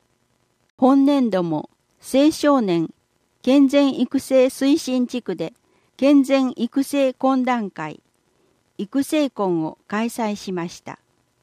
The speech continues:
本年度は東伊根、西伊根、西新町、薬王寺、大安寺、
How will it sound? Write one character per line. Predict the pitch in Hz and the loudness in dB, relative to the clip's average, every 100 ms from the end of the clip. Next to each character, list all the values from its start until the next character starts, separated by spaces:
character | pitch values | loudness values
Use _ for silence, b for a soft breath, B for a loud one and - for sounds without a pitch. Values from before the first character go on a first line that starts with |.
| _ _ _ _ _ _ _ _ _ _ _ | _ _ _ _ _ _ _ _ _ _ _
本 | - 262 277 | -2 2 4
年 | 285 254 196 | 4 2 0
度 | 170 | -4
は | 156 - _ _ _ _ | -6 -8 _ _ _ _
東 | - 247 277 285 - 254 226 | -4 0 0 -2 -4 -4 -2
伊 | |
根、 | 180 147 _ _ _ _ _ _ _ | -4 -6 _ _ _ _ _ _ _
西 | 190 262 - 247 247 | -2 -2 -2 -2 -2
伊 | 220 | 0
根、 | 175 - _ _ _ _ _ _ _ - | -2 -6 _ _ _ _ _ _ _ -4
西 | 226 240 285 | -4 -2 -4
新 | - 277 240 | -2 0 0
町、 | 180 165 - - - _ _ _ _ _ | -2 -4 -8 -16 -16 _ _ _ _ _
薬 | 190 233 - 254 269 | -2 -2 -2 -2 2
王 | 247 196 | 2 0
寺、 | - 147 - _ _ _ _ - | -4 -10 -12 _ _ _ _ -6
大 | 208 247 254 220 | -2 0 -2 -2
安 | 180 170 | -4 -4
寺、 | 151 139 | -8 -14